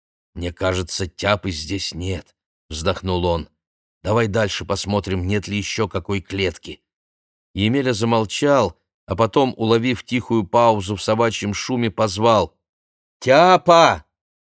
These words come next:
Многоголосый лай был ему ответом.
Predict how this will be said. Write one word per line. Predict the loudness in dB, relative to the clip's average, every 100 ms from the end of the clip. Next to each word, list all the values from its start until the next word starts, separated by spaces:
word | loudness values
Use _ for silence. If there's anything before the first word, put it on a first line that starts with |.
| _ _ _ _ _ _ -4
Многоголосый | 0 2 4 2 4 4 6 2 0 0 0
лай | 4 4 6 4
был | 2 0
ему | 0 0 0
ответом. | 0 -2 -4 -4 -4 -8